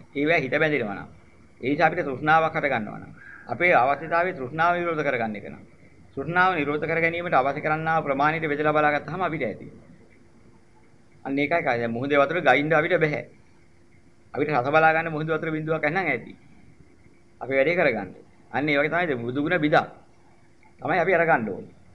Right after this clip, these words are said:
බුදු ගුණ බිදකින් අපේ ටික කරගන්න පුළුවන්. අප්‍රමාණ බුදු ගුණ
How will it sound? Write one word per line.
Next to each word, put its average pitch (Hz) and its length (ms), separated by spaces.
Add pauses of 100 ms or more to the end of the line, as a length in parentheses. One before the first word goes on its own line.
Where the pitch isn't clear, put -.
(200)
බුදු 127 180
ගුණ 160 160
බිදකින් 147 320
අපේ 156 200
ටික 170 140
කරගන්න 170 320
පුළුවන්. 143 320 (600)
අප්‍රමාණ 143 420
බුදු 135 160
ගුණ 175 160